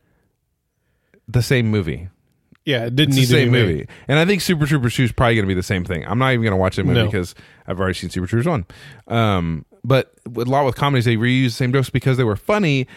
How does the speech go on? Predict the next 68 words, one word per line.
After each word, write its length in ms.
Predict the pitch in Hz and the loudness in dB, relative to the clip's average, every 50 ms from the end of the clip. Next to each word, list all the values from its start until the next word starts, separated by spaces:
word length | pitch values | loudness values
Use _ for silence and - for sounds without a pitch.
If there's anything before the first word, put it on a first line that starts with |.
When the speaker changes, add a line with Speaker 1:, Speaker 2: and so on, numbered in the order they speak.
| - - _ | -20 -14 _
Speaker 1:
and 120 | - 123 127 | -2 -2 0
they 60 | 131 | 0
try 160 | - - 160 156 | 0 0 0 2
to 60 | 151 | 2
do, 80 | 147 151 | 2 2
like, 120 | 139 139 | 0 0
a 60 | 151 | 0
little 180 | 143 143 143 139 | 0 2 2 2
new 200 | 139 139 139 139 | 2 4 2 2
spin 340 | 131 - - - 139 135 127 | 2 -2 -2 -2 0 0 2
or 120 | 123 107 - | 0 -2 -2
take 260 | - - 131 127 - | -2 -2 -2 -2 -2
on 140 | 135 131 110 | -2 -4 -4
it, 20 | |
especially 360 | 101 - - 185 202 - 262 | -6 -4 -4 -4 -2 -2 -2
when 80 | 220 196 | 0 0
they 100 | 160 139 | 2 2
released 280 | 131 127 131 127 - - | 2 2 2 2 2 2
the 40 | 120 | 2
movie 260 | 120 123 110 110 107 | 2 2 2 0 0
so 200 | - - 113 107 | 0 0 -2 -2
far 200 | - - 107 101 | 0 0 0 0
afterwards, 280 | 101 107 - 120 117 | 0 0 -2 -6 -8
'cause 100 | - - | -6 -4
Anchorman 320 | 127 135 143 143 123 110 104 | -4 -4 -2 -2 -4 -4 -2
was 140 | 98 95 95 | -4 -4 -4
released 280 | 95 98 98 - - | -4 -4 -4 -6 -4
way 200 | 98 95 92 92 | -4 -2 -2 -2
after 400 | 90 87 - - 98 98 101 - _ - - - - - | -2 -4 -6 -6 -6 -6 -8 -8 _ -20 -20 -20 -12 -6
Speaker 2:
Yeah. 140 | 139 120 110 | -2 0 2
Speaker 1:
the 60 | 110 | 2
other 180 | 104 92 80 | 2 0 -2
one. 220 | 76 69 71 73 - _ _ _ _ _ _ - | -4 -6 -10 -12 -12 _ _ _ _ _ _ -10
Um, 640 | - 92 95 90 87 82 78 76 71 73 82 101 - - - | -6 -2 -2 0 0 -2 -2 -4 -6 -8 -10 -14 -18 -16 -10
to, 80 | - 113 | -6 -4
like, 160 | 117 104 80 | -4 -4 -4
Daddy's 340 | - 90 98 101 101 95 - | -4 -2 -2 -2 -2 -2 -2
Home 220 | 110 98 92 87 | -2 -4 -4 -4
two, 560 | - - - 98 98 101 101 98 98 98 95 92 | -6 -4 -2 0 0 2 2 2 0 0 0 0
all 120 | 104 117 | 0 0
these 160 | 117 113 98 | 0 0 0
Speaker 2:
I 40 | 92 | -2
mean, 260 | 92 90 101 - - | -2 0 0 2 2
how 120 | 101 101 - | 2 2 0
Speaker 1:
movies. 40 | - | 0
Speaker 2:
many 140 | 170 180 170 123 | 0 -2 -2 -4
Honey, 320 | 110 - - 143 139 131 | -4 -6 -6 -4 -2 -2
I 40 | 127 | -4
Shrunk 240 | - - 143 131 - | -4 -4 -6 -8 -8
the 80 | 131 - | -10 -8
Kids 200 | - 143 131 117 | -6 -4 -4 -2
movies 360 | 120 117 110 110 107 - - _ _ | -2 -2 -2 -2 -4 -6 -8 _ _
Speaker 1:
Dude. 180 | - 110 101 90 | -2 0 0 0
Speaker 2:
could 60 | 87 | 0
they 80 | 120 113 | 0 0
make? 300 | 110 117 120 110 107 - _ _ - | 0 0 -2 -2 -4 -8 _ _ -4
Speaker 1:
Number 240 | 120 151 233 220 180 | -2 0 0 2 2
one, 440 | 151 143 143 139 143 143 147 151 - _ _ | 2 2 2 2 0 0 -2 -4 -6 _ _
Honey, 340 | - - 113 113 135 147 156 | -6 -2 0 0 2 2 2
I 120 | 165 170 | 0 0
Blew 180 | 156 175 185 185 | 2 2 0 0
Up 80 | 180 | 0
the 80 | - 196 | -2 -4
Kid. 360 | - 214 190 190 185 185 196 | -2 0 0 0 0 0 -2
Speaker 2:
Yeah. 260 | 147 143 139 120 117 110 | -4 -2 -2 -2 -2 -2
Speaker 1:
Amazing 640 | 175 185 175 156 131 120 110 107 101 95 113 110 110 | -2 -2 0 2 2 2 2 2 0 0 -2 0 0
Speaker 2:
<laughs> 120 | 160 147 | 2 2
Speaker 1:
film. 320 | 113 92 - 78 165 170 | 2 0 0 0 0 0